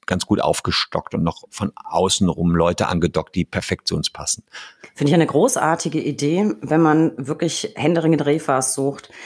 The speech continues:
Speaker 2: Ähm, und du hast vorhin schon ganz kurz das Stichwort geliefert, ihr habt eine Karriereseite, die verlinke ich auch noch mal in den Shownotes. Und, äh, wer sich interessiert
Speaker 1: Da ist auch der drei D-Rundgang drin,
Speaker 2: Genau.
Speaker 1: den du vorhin erwähnt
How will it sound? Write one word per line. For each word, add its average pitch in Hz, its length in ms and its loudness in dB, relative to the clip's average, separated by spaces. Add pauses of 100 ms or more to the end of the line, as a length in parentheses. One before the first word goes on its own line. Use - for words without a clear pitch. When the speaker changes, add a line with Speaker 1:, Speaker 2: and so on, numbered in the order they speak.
(320)
Speaker 2:
Ähm, 135 720 4
und 147 140 0
du 165 60 4
hast 175 140 -2
vorhin 202 160 4
schon 208 180 2
ganz 180 260 0
kurz 180 240 0
das 175 100 2
Stichwort - 380 0
geliefert, 160 360 0
ihr 139 100 2
habt 151 100 -4
eine 151 80 2
Karriereseite, 175 840 0
die 160 120 -4
verlinke 160 360 2
ich - 180 -4
auch 180 180 2
noch 156 160 0
mal 147 260 2
in 143 160 0
den 131 160 0
Shownotes. 202 760 2 (500)
Und, 156 500 4
äh, 143 260 2
wer 180 160 4
sich 226 220 0
interessiert - 340 -4
Speaker 1:
Da 98 140 0
ist 120 140 -2
auch 117 100 2
der 110 160 4
drei 98 160 2
D-Rundgang 98 680 2
drin, - 100 4
Speaker 2:
Genau. 226 140 4
Speaker 1:
den 85 80 0
du 80 60 0
vorhin 85 300 2
erwähnt 82 320 2